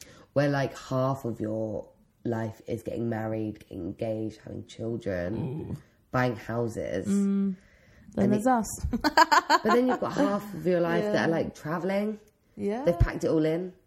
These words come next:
Speaker 1: No
Speaker 2: Yeah.
Speaker 1: plans to come back to.
Speaker 2: Mm-hmm.
Speaker 1: It's not like they've set it all in stone and then gone.
Speaker 2: Mm-hmm.
Speaker 1: They've just been like, "No, this is what I wanna do, I'm gonna go."
Speaker 2: Mm-hmm.
Speaker 1: Or, like, you've got people that are trying different jobs every year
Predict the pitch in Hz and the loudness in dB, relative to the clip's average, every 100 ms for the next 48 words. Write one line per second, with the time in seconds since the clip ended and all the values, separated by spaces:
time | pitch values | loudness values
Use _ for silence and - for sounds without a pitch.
0 | _ _ _ _ _ _ _ _ _ _ | _ _ _ _ _ _ _ _ _ _
1 | 131 170 196 160 165 170 151 - 131 131 | 2 2 2 2 4 4 2 0 0 2
2 | 135 - - 120 127 139 208 196 208 202 | 0 -2 0 2 2 -2 -4 -2 -2 -2
3 | 208 151 147 151 - 160 147 143 139 131 | -2 -2 0 0 2 2 2 2 2 0
4 | - 143 147 123 117 117 120 123 120 143 | 0 2 2 0 -2 -2 -2 -2 -4 -4
5 | 208 202 208 208 208 147 156 - 143 113 | -2 0 0 0 -2 -4 -6 -4 -2 -2
6 | 175 170 - 101 160 160 160 143 165 151 | -2 -4 -6 -4 -4 -4 -4 -4 -6 -6
7 | - - 214 214 208 208 - - _ 160 | -10 -8 -4 -2 -2 -4 -10 -20 _ 2
8 | 165 151 - - 147 - - 156 131 - | 4 2 -2 -2 -2 -2 -2 -4 -4 -8
9 | - 156 147 135 - 156 175 175 127 - | -6 -4 -4 -4 -8 -4 -4 -4 -8 -4
10 | 117 98 - - | -4 -4 -6 -10